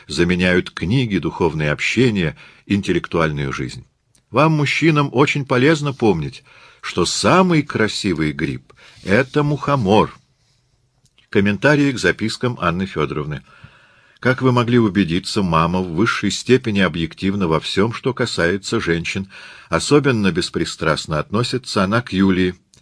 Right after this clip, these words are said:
которая чуть было не стала ее невесткой.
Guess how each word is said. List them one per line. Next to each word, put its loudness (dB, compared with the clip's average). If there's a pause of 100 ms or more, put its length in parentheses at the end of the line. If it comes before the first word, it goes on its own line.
(120)
которая 2
чуть -2
было 2
не -4
стала -2
ее 0
невесткой. -4